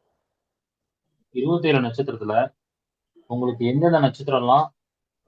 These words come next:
பாசிட்டிவ், எந்த நட்சத்திரம்லாம் நெகட்டிவ் அப்படிங்கிறத நீங்க எல்லா கான்செப்ட்லயுமே படிச்சிருப்பீங்க.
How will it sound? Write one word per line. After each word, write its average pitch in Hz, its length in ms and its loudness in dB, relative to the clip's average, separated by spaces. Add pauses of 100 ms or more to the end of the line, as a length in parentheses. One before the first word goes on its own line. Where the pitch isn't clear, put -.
(1300)
பாசிட்டிவ், 123 540 4 (1600)
எந்த 135 260 0 (100)
நட்சத்திரம்லாம் 127 640 2 (480)
நெகட்டிவ் 117 520 -4 (840)
அப்படிங்கிறத 127 680 2
நீங்க 120 160 -2 (100)
எல்லா 147 180 6 (120)
கான்செப்ட்லயுமே 127 540 -6
படிச்சிருப்பீங்க. 95 480 -8